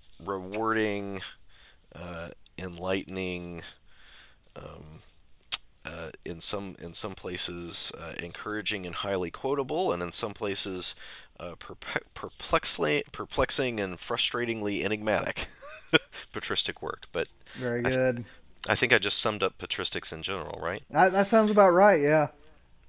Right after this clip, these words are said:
Speaker 1: Well, any idea what we're doing next week?
Speaker 2: I do. We're gonna go from the second century B C to this month. Uh, David Brooks has a, uh, an article in this month's Atlantic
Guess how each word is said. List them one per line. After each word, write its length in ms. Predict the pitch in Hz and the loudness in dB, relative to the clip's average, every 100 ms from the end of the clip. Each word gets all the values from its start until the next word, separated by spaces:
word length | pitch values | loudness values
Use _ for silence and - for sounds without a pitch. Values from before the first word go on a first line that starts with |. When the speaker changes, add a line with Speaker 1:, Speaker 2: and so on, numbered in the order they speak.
| - - - - - - - - | -20 -16 -16 -16 -18 -20 -16 0
Speaker 1:
Well, 220 | 147 - - - | 2 2 -2 4
any 140 | 175 | 8
idea 280 | 208 190 196 | 8 8 6
what 140 | 190 | 6
we're 100 | 170 | 0
doing 220 | 175 185 180 | 2 2 0
next 240 | 190 - | -2 -4
week? 200 | 254 - - - - - - - | -6 -8 -14 -18 -18 -18 -16 10
Speaker 2:
I 200 | - 254 | 12 12
do. 260 | 269 262 190 | 12 10 10
We're 140 | 170 | 10
gonna 160 | 190 185 | 10 10
go 160 | 196 | 10
from 160 | 196 170 | 8 6
the 80 | 160 | 8
second 360 | 220 226 190 | 8 8 6
century 360 | 220 214 208 180 | 6 6 8 8
B 180 | 196 196 | 8 6
C 320 | 208 208 208 | 6 6 6
to 300 | - 175 151 | 6 8 10
this 260 | 156 175 | 8 8
month. 420 | 175 170 226 - - _ _ _ - | 8 8 8 4 -12 _ _ _ 6
Uh, 340 | 165 156 147 | 12 12 12
David 340 | 143 160 185 151 | 10 10 8 6
Brooks 360 | 170 190 - | 6 6 6
has 260 | 180 151 147 | 8 8 8
a, 200 | 143 139 | 6 6
uh, 340 | 135 131 131 | 6 6 4
an 100 | 135 | 6
article 460 | 143 165 165 160 147 | 8 8 8 6 6
in 180 | 139 135 | 4 4
this 220 | 147 - | 2 4
month's 280 | 147 143 143 | 4 4 2
Atlantic 680 | 123 135 147 156 165 - | -2 2 4 4 2 -2